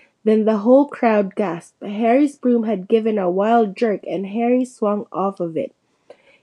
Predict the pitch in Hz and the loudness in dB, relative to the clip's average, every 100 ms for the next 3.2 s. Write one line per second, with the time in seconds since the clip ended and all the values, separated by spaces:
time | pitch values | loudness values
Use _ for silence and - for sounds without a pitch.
0 | _ 247 226 233 233 247 254 254 240 226 | _ 2 4 2 2 0 2 0 2 2
1 | 240 226 208 202 180 180 160 - 180 233 | 2 0 0 -2 -4 -2 -4 -6 -2 4
2 | 254 269 277 254 220 220 170 196 196 - | 4 4 0 0 0 -2 -2 -4 -4 -2
3 | 208 | -2